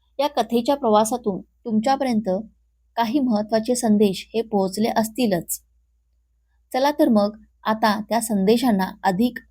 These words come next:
सखोलतेने समजून घेऊया, जिथे तुमच्या अज्ञानातून घडणाऱ्या चुकांची जाणीव होईल आणि त्यावर योग्य मार्गदर्शनही मिळेल.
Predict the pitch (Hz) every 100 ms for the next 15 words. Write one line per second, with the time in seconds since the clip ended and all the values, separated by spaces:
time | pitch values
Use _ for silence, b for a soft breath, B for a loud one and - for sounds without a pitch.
0 | - - 208 269 294 302 240 202 254 208
1 | 180 190 185 180 156 - _ _ _ _
2 | _ _ - 202 220 254 233 190 214 185
3 | 175 214 240 240 208 180 - 208 180 196
4 | 208 220 - 220 214 226 240 220 180 196
5 | 226 214 175 - _ _ _ _ _ -
6 | 240 214 233 214 _ - 233 233 240 226
7 | 214 240 214 180 170 202 202 226 220 277
8 | 233 175